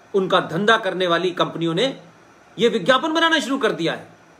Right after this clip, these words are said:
फिल्मों में एक एजेंडा है, जो मैंने कहा कि आपकी मनोरंजन इंडस्ट्री पूरे तौर से जिहादियों के हाथ में चली गई, वहां भी ये नरेटिव चलेगा।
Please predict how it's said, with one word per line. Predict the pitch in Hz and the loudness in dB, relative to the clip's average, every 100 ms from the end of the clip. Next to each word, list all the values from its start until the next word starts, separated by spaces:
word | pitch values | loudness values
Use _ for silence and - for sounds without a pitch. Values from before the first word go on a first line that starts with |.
| _ - _ - _ - - - | _ -20 _ -20 _ -20 -8 0
फिल्मों | 185 180 214 | 2 4 4
में | 226 | 4
एक | 202 254 - - - 165 | 6 4 2 -12 -8 -4
एजेंडा | 165 196 240 | -4 0 0
है, | 202 214 | 0 -4
जो | 170 | -4
मैंने | 185 180 | -2 -2
कहा | 185 160 202 | -2 0 0
कि | 185 | 2
आपकी | 180 180 190 | 0 0 -6
मनोरंजन | 175 180 175 185 196 165 - - | -4 -2 -2 -4 -6 -8 -14 -6
इंडस्ट्री | 170 180 170 208 | -2 0 -2 -6
पूरे | 180 185 175 | -2 0 2
तौर | 190 190 | 0 0
से | 185 | -2
जिहादियों | 160 180 190 220 | 0 0 0 -2
के | 185 | 0
हाथ | 220 208 | 0 -2
में | |
चली | 226 247 269 | -4 -2 -2
गई, | 254 - - - | -4 -8 -8 -2
वहां | 170 196 | 0 2
भी | 247 | 0
ये | 285 | 0
नरेटिव | 277 277 269 | 2 2 0
चलेगा। | 269 269 277 - | 0 0 0 -4